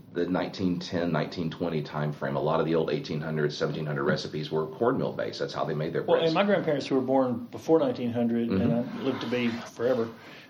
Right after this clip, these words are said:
Speaker 2: um, they would talk about bartering for flour. You know, they
Speaker 1: Right.
Speaker 2: would, they would take, you know, corn or
Speaker 1: Yeah.
Speaker 2: eggs or milk or beef and then
Speaker 1: Mm-hmm.
Speaker 2: barter for flour. They'd go and buy these massive quantities,
Speaker 1: Yeah.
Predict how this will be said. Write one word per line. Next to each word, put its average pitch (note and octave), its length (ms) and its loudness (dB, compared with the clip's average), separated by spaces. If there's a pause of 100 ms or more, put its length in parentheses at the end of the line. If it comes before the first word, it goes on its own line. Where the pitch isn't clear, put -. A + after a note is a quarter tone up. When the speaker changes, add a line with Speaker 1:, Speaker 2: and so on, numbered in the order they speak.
(120)
Speaker 2:
um, A#2+ 460 4 (540)
they C#3 440 4
would C3 160 2
talk B2+ 120 4
about A#2+ 180 2
bartering B2+ 400 4
for G2+ 100 -10
flour. - 320 -6 (100)
You C#3 80 -4
know, B2 60 4
they C4 100 6
Speaker 1:
Right. - 100 6
Speaker 2:
would, - 80 -4
they B2+ 100 8
would B2 180 2
take, C#3 260 2 (340)
you B2 120 0
know, A#2 140 -2 (180)
corn D#3 400 6
or B2 580 6
Speaker 1:
Yeah. - 60 -10 (560)
Speaker 2:
eggs C#3+ 240 4
or B2 80 4
milk C#3+ 400 6
or A#2+ 100 4
beef C3+ 360 4
and B2 120 6
then A#2 160 4
Speaker 1:
Mm-hmm. B2 100 0
Speaker 2:
barter B2+ 220 8
for B2 160 0
flour. C3+ 420 4
They'd A#2 140 4
go B2 140 8
and B2 100 4
buy A#2+ 120 6
these A#2+ 200 0
massive B2+ 640 4
quantities, C#3 600 4
Speaker 1:
Yeah. D3 180 4